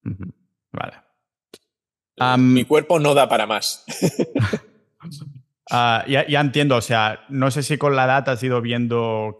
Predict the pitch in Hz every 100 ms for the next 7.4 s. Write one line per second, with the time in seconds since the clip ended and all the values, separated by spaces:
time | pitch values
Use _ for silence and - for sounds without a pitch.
0 | _ 120 113 117 101 120 113 110 107 104
1 | 107 107 107 107 107 110 110 113 110 -
2 | 107 107 92 110 127 147 147 147 165 180
3 | 160 - 131 120 117 107 147 143 160 117
4 | 107 117 123 120 110 107 104 - 120 117
5 | 104 95 113 107 - 110 104 113 107 104
6 | - 98 95 101 92 - 101 104 113 113
7 | 113 120 151